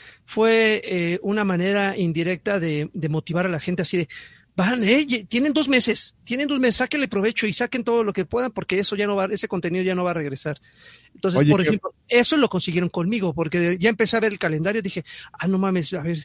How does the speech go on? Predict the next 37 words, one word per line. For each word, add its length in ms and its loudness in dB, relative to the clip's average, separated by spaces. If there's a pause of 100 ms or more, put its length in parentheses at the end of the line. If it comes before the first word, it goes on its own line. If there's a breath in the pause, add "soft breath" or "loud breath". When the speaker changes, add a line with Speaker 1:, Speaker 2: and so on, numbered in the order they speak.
(180 soft breath)
Speaker 1:
siete 280 -8
de 80 -2
octubre, 320 -4
bla, 200 -2
bla, 120 -4
bla, 200 -2
pues 200 -6
me 100 -2
quedan 260 -4
como 220 -2
dos 160 0
mesecitos 500 -4
para 240 -2
sacarle 420 -4
mayor 260 -2
provecho 400 -2
a, 100 -4 (380 soft breath)
a 120 4
esa 160 4
temporada", 480 4
porque 260 4
hay 40 2
que 120 2
recordar 560 2
que 120 -12
te, 300 -2
con, 300 0 (160)
con 140 0
cada 220 4
temporada 640 2 (440 loud breath)
vas 280 6
a 80 2
necesitar 720 0
hacer 360 -2
un 180 0
personaje 520 -2
nuevo. 340 2